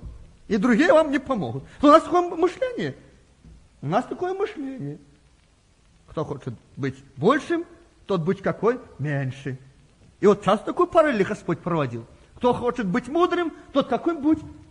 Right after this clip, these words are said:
безумным. Потому что мудрость этого мира есть безумие перед Богом и так далее. Тридцатый стих читаю. И вот двое слепых, сидевшие у дороги,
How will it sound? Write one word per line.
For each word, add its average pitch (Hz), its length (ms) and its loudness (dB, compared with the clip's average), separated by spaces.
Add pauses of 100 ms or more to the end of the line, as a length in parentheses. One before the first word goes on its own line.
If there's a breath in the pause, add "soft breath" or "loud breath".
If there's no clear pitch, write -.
безумным. 240 720 0 (1200)
Потому 202 200 -4
что 202 120 -4
мудрость 202 380 -4
этого - 320 -6
мира 277 360 -6 (120 loud breath)
есть 165 220 0
безумие 165 440 -2
перед 160 280 -4
Богом 151 280 -4
и 147 40 -6
так 147 260 -8
далее. 107 360 -8 (1700 loud breath)
Тридцатый 240 460 2
стих - 260 -8
читаю. 117 420 -6 (880 soft breath)
И 233 80 6
вот 330 300 2
двое 294 320 0
слепых, 240 520 -4
сидевшие 220 480 -2
у 208 80 -2
дороги, 220 520 2